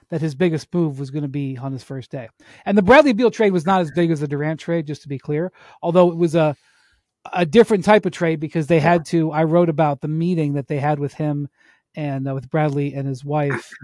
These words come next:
<clears throat> um, at a hotel suite in New York on Father's Day weekend, 'cause they had to, before they could do the deal, they had to get <laughs> Brad to say, "I'll,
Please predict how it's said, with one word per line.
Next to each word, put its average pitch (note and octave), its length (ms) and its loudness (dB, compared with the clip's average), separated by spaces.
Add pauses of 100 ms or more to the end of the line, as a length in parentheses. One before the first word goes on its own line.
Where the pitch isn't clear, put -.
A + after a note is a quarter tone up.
<clears throat> - 220 -20
um, C3+ 600 -12
at C#3+ 120 -8
a C3 140 -8
hotel D3+ 380 -4
suite C#3 420 -8
in C3 200 -10
New C3+ 100 -8
York C#3 360 -4 (160)
on C3 180 -12
Father's C#3 380 -4
Day C3+ 140 -6
weekend, B2+ 560 -4 (480)
'cause D3+ 120 -8
they D#3 120 2
had F3 220 4
to, D#3+ 160 2
before F3+ 400 -2
they E3+ 120 0
could D3 180 -8
do F3 120 -2
the D3+ 120 -4
deal, F3 260 2
they D3 100 0
had D3+ 160 -2
to D3 60 -8
get C#3 200 -6 (300)
<laughs> - 220 -14
Brad F3 420 -4
to C#3+ 160 -4 (380)
say, - 200 -4
"I'll, D3 260 -2